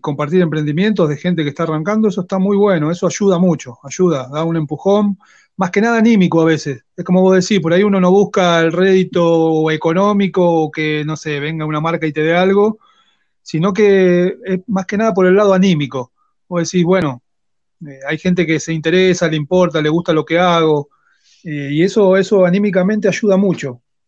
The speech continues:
A veces no importa tanto, como vos decís, ¿no? La, como te vuelvo a repetir, la parte económica o redituable de todo este emprendimiento, sino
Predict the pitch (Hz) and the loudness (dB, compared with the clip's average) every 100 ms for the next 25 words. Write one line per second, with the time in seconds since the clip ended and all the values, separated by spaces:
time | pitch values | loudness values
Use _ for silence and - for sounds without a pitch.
0 | - 156 185 196 190 160 156 180 175 190 | -14 -6 -6 0 0 0 -2 -4 -2 -4
1 | 175 160 180 180 175 160 147 139 135 _ | -4 -4 -2 -2 0 -2 -2 -6 -10 _
2 | _ _ - 147 160 170 160 180 151 185 | _ _ -18 -8 -4 -4 -2 -4 -2 -4
3 | 165 143 139 135 135 143 143 139 139 151 | -4 -6 -8 -12 -14 -14 -16 -20 -12 -6
4 | 156 151 143 170 156 147 160 160 156 160 | -6 -6 -8 -6 -4 -4 -6 -8 -8 -6
5 | 170 180 180 170 156 151 151 151 151 151 | -4 -2 -2 -2 -4 -4 -6 -6 -8 -4
6 | 175 180 175 156 151 - 170 170 156 160 | 0 0 0 -2 -4 -6 -8 -6 -8 -8
7 | 160 185 190 190 160 170 175 151 139 | -6 -6 -6 -10 -10 -6 -4 -6 -10